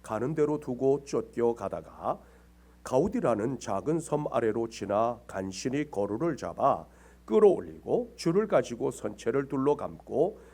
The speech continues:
스르디스에 걸릴까 두려워하여 연장을 내리고 그냥 쫓겨가더니 우리가 풍랑으로 심히 애쓰다가 이튿날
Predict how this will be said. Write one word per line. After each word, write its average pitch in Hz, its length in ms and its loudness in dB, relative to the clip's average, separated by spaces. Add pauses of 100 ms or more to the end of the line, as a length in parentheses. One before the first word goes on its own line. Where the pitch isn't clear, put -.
(120)
스르디스에 151 760 2
걸릴까 123 840 2
두려워하여 113 880 2 (240)
연장을 95 600 -4
내리고 143 640 2 (160)
그냥 120 520 0
쫓겨가더니 139 1120 -4 (500)
우리가 160 380 6
풍랑으로 139 500 2
심히 117 500 -2
애쓰다가 101 840 -2
이튿날 147 720 4